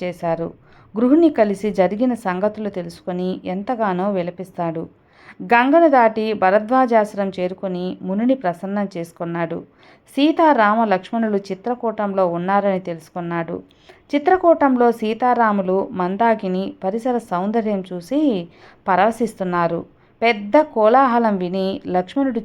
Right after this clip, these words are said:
చెట్టుపైకెక్కి గొప్ప సైన్యాన్ని చూశాడు. కోరిధార ధ్వజాన్ని బట్టి అది భరతుడి సైన్యమే అని గ్రహిస్తాడు. తను రాజ్యం నిష్కంటకం చేసుకోవడానికి భరతుడు సైన్యంతో వస్తున్నాడని భావించి,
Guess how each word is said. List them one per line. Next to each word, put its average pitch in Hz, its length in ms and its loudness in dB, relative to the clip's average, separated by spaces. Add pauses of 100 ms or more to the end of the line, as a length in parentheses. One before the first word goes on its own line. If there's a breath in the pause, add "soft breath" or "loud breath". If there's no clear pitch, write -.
చెట్టుపైకెక్కి 190 1000 -6
గొప్ప 202 320 -2
సైన్యాన్ని 202 640 -2 (100)
చూశాడు. 170 460 -6 (920 soft breath)
కోరిధార 254 800 6
ధ్వజాన్ని 208 580 0
బట్టి 208 640 0
అది 202 320 -2
భరతుడి 185 500 -2
సైన్యమే 190 720 -4
అని 190 180 -6
గ్రహిస్తాడు. 175 760 -4 (680 soft breath)
తను 269 160 6
రాజ్యం 214 720 4 (300 soft breath)
నిష్కంటకం 269 800 0
చేసుకోవడానికి 196 800 0
భరతుడు 190 720 -2 (400 soft breath)
సైన్యంతో 269 640 4
వస్తున్నాడని 196 680 2
భావించి, 185 840 -2